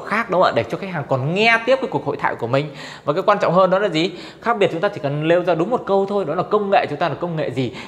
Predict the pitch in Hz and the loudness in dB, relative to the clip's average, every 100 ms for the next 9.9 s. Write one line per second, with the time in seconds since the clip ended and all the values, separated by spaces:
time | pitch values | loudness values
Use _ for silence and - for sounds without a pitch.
0 | - 214 175 151 - 160 196 202 190 180 | 0 2 4 4 0 0 0 0 -2 0
1 | 160 - 202 196 135 - 139 143 165 214 | 0 2 0 2 -2 -2 -2 -2 2 4
2 | 196 196 214 - - - 151 196 240 240 | 6 6 4 0 -14 -10 2 4 6 6
3 | 185 - - - 151 208 202 156 214 240 | 4 0 -12 -10 -6 -4 -2 0 2 0
4 | - 147 139 123 139 160 135 - 156 151 | 2 2 4 2 2 2 0 0 -4 -2
5 | 135 - 143 156 143 120 127 127 127 160 | -4 0 0 2 0 0 -4 -8 -4 -4
6 | - 135 170 185 151 - - - 151 160 | -4 -4 0 0 0 -4 -12 -4 -4 0
7 | 170 190 185 175 190 226 185 117 - - | 4 6 6 4 2 4 4 2 -6 -20
8 | - 147 180 180 175 156 135 131 113 110 | -18 -10 -2 0 0 -2 -4 -8 -8 -10
9 | - - _ _ _ 139 175 208 | -20 -20 _ _ _ -8 0 0